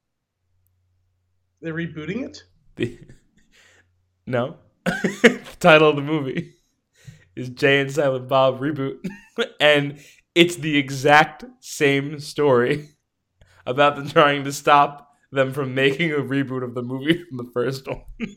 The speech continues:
Speaker 1: Oh my God.
Speaker 2: Which I just think is so silly <laughs> that I love it, though. And I can't
Speaker 1: Wait,
Speaker 2: wait
Speaker 1: wait,
Speaker 2: to
Speaker 1: is
Speaker 2: see
Speaker 1: that
Speaker 2: it.
Speaker 1: a thing that,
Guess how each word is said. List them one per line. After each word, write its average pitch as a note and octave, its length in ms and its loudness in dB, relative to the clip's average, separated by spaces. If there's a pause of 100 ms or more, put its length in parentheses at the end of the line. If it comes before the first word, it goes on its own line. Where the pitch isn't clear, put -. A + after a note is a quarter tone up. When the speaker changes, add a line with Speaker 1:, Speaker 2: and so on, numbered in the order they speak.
(120)
Speaker 1:
Oh E3 180 -4
my C#3 140 -8
God. B2+ 460 -12 (400)
Speaker 2:
Which A#3 300 6
I B3 140 10
just C4 220 -6
think B3+ 160 -6
is A#3+ 200 0
so - 300 0
silly D#4+ 440 0
<laughs> - 280 -4
that A3+ 400 4
I F3 80 10
love F#3 360 2
it, - 140 -2
though. A2 280 -2 (760)
And E3+ 100 2
I D#3+ 80 4
can't D#3+ 260 8
Speaker 1:
Wait, D3+ 60 10
Speaker 2:
wait D3 60 8
Speaker 1:
wait, - 80 6
Speaker 2:
to - 40 -4
Speaker 1:
is - 60 0
Speaker 2:
see G3 60 0
Speaker 1:
that C4+ 140 6
Speaker 2:
it. B3+ 60 6
Speaker 1:
a - 40 -4
thing C4 160 2
that, - 180 0